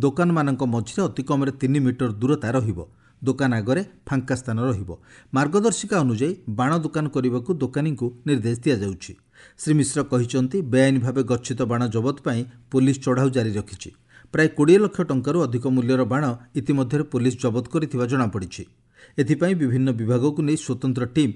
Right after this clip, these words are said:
ଗଠନ କରାଯାଇଛି। ପ୍ରମାଣୀକୃତ ବାଣ କିଣିବା ସହ ସୁରକ୍ଷିତ ଭାବେ ଦୀପାବଳି ପାଳନ କରିବାକୁ ଡିସିପି ଜନସାଧାରଣଙ୍କୁ ନିବେଦନ କରିଛନ୍ତି।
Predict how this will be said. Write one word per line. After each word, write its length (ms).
ଗଠନ 300
କରାଯାଇଛି। 500
ପ୍ରମାଣୀକୃତ 540
ବାଣ 220
କିଣିବା 320
ସହ 220
ସୁରକ୍ଷିତ 500
ଭାବେ 240
ଦୀପାବଳି 400
ପାଳନ 300
କରିବାକୁ 440
ଡିସିପି 480
ଜନସାଧାରଣଙ୍କୁ 720
ନିବେଦନ 380
କରିଛନ୍ତି। 520